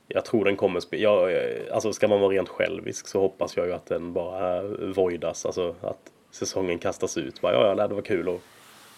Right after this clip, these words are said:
liksom s-, som ett spel man började spela någon gång, men aldrig riktigt hann klart. Så man har en save som ligger någonstans, men sen så installerar man om datorn och så försvann det.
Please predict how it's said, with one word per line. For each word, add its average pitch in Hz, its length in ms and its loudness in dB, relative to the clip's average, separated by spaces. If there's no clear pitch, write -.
liksom 107 260 -4
s-, - 220 -8
som 104 160 2
ett 98 100 -2
spel 85 400 -2
man 98 160 0
började 95 180 2
spela 90 380 -2
någon 101 160 -8
gång, 92 240 -4
men 104 120 -6
aldrig 95 280 0
riktigt 95 220 -6
hann 87 180 -4
klart. 78 360 0
Så - 240 -16
man 92 120 2
har 87 160 4
en 87 60 -6
save 78 320 0
som 90 180 -10
ligger 85 180 -8
någonstans, 85 380 -4
men 95 80 -6
sen 90 120 -2
så 85 220 -4
installerar 90 540 2
man 90 100 2
om 85 140 -2
datorn 87 400 -2
och 78 60 -6
så 87 100 -6
försvann 80 380 -8
det. 78 120 -10